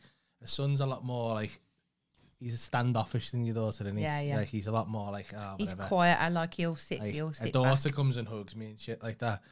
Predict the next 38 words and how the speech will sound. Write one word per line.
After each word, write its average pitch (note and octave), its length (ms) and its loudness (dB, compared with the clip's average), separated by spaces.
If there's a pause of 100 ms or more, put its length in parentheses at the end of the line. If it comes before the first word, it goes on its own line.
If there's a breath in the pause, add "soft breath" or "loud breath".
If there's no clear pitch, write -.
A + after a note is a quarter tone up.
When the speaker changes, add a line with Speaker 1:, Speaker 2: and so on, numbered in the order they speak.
(220 soft breath)
Speaker 1:
and G2 120 -8
the, F#2 80 -12 (420)
the G2+ 80 -14
son's G#2+ 340 -4
like, G#2 240 -6 (500)
he D4 100 -8
give D4 100 0
me F#3+ 80 4
a - 20 2
little A2 160 -2
hug A2+ 220 0
from A2+ 100 -2
time A2 240 2
to A2 100 -6
time, G#2 220 0
and G2+ 80 -2
he's G2+ 120 -6
a G2+ 40 -8
bit - 140 -2
Speaker 2:
Mm. E3+ 40 0
Speaker 1:
like, D#2+ 180 -2 (920)
but, A2 140 -6
uh, G#2+ 180 2 (800)
a A#2+ 60 -6
daughter, B2 380 0
like, A#2 220 -2 (140)
we, D#3 280 0
I, D#3+ 200 -8
I D#3 60 2
spend F#3 240 2
more E3 180 8
time C3 260 4
with A#2+ 100 0
Leah B2+ 260 4 (120)
historically, A2 720 0
right? G2+ 180 -4
Speaker 2:
Yeah, D3+ 280 -2
yeah. D3+ 180 -4